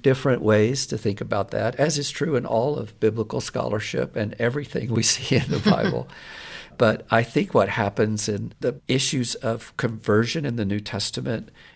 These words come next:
Speaker 1: it's the movement from one identity to another.
Speaker 2: Hmm.
Speaker 1: And that's actually what baptism signifies.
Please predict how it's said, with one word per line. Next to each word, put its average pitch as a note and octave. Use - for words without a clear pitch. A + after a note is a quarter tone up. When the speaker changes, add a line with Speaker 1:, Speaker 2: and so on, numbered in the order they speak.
Speaker 1:
it's -
the A#2+
movement A2+
from A2
one A2
identity A#2+
to A#2
another. G#2+
Speaker 2:
Hmm. C#3+
Speaker 1:
And A2
that's G#2+
actually B2
what G2
baptism B2
signifies. -